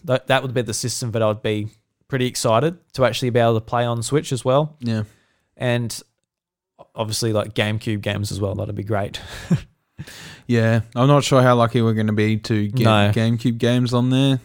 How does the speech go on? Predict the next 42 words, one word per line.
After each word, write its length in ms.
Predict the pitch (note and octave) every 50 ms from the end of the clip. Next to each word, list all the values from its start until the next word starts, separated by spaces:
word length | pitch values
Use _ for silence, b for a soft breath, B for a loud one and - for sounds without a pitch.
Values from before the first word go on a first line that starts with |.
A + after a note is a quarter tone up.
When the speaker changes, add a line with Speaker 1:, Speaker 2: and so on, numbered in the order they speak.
| - - C#3+ A#2 A#2
Speaker 2:
because 360 | A2+ G2+ G#2 A2 F#2+ G2 G#2
they'll 200 | G#2 G2 F#2 F#2
find 300 | - - - G#2 G2 G2
a 20 |
way 140 | F#2+ F#2+ F#2
to 80 | F#2 F#2
squeeze 320 | - - - G2 F#2+ G2
their 100 | G#2 F#2
money 260 | F#2 F#2+ F#2+ G2 F#2+
out 100 | F#2+ F#2+
of 80 | F#2 F2+
that. 360 | F#2+ G#2 G#2+ A2+ - - A#2
But 200 | - E2 D#2+ E2+
Speaker 1:
Well, 160 | - - - -
that's 180 | E3 E3+ D#3
the 80 | - D3
thing. 320 | - - D#3+ C#3+ C3 C3
If 100 | C#3 C#3+ -
they 180 | G3 E3+ D3
do 300 | C3 - C3+ C3 C#3 C#3+ C3+
add 420 | - B2 A#2+ B2 B2 A#2+ A#2+ A#2+ - _ _ _ _ _ _ -
even 240 | C#3+ C#3+ B2 B2 A2+
one 180 | A2 A2 B2+ C#3
of 100 | C3 C3
these 220 | C#3 C3+ C3+ -
platforms, 760 | - - C#3 C#3+ C#3 C#3+ - D3 C#3+ D#3+ F3+ G3 F#3 - - - - _ _ _ _ _ _ _ _
it'll 100 | - C#3 C3
be 40 | C3
like 260 | B2 A#2 A2+ A2 - - - - -
they'll 180 | C3+ B2+ A#2+
save 340 | A2+ - - C#3+ B2+ B2+ A#2+
another 220 | B2 A#2+ A2+ A2+ A#2
one 140 | A#2 A2 G#2
for 80 | - A2+
next 340 | A2 G#2+ G#2 G#2 - - -
year 160 | A2 G2+ G2
for 140 | - - G#2+
the 260 | G#2 G#2+ G#2 G2 - -
next, 360 | C3 A#2+ A2+ G#2+ - - -
like, 260 | A#2+ G#2+ G#2 G2+ - - - _ _ _ _ _
hype 340 | _ - A#2+ A2 G#2+ G#2 -
cycle, 500 | - - A#2+ A2+ G#2 G#2 - G2+ F2+ F#2+